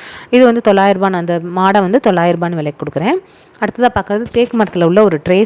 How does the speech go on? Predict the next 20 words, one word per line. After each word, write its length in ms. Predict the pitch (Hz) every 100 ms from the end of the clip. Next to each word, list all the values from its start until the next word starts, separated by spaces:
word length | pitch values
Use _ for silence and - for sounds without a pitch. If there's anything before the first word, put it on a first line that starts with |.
| 208
செட்டு 220 | 160 143
தான். 320 | 139 220 403 - -
இது 180 | 220
வந்து 200 | 240 262
அஞ்சு 720 | 254 190 233 247 262 214 185 170 - -
செட், 200 | 214 190 - 175
அ, 140 | 175 170
ட்ரே 140 | 208 220
உள்ள 220 | 190 214
ஒரு 120 | 175 135
செட்டு. 280 | 165 - 180
ஒண்ணு, 340 | 214 202 214 202 - - -
ஒண்ணுக்குள்ள 300 | 208 233 233 208
ஒண்ணு 120 | 185
வச்சுக்கிற 300 | 170 - 190
மாதிரி 220 | 175 247
அஞ்சு 540 | 285 196 208 214 175 170 175
ட்ரே 140 | 185
உள்ள 160 | 185 170
செட்டு. 400 | - 151 -